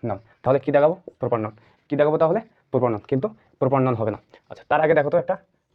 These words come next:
আর্টিকেল আছে, আর্টিকেল, আর্টিকেল আছে। আচ্ছা, কোন নাউনের আগে আর্টিকেল, আহ,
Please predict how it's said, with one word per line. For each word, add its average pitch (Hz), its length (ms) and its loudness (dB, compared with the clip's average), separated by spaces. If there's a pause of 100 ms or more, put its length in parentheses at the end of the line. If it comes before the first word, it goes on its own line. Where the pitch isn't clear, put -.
(120)
আর্টিকেল 139 320 2
আছে, 107 120 -6 (520)
আর্টিকেল, 147 340 0 (720)
আর্টিকেল 127 260 4
আছে। - 120 -2 (360)
আচ্ছা, 113 180 -6 (340)
কোন 190 160 6
নাউনের 185 300 6 (480)
আগে 143 220 4
আর্টিকেল, 175 420 4
আহ, - 680 -2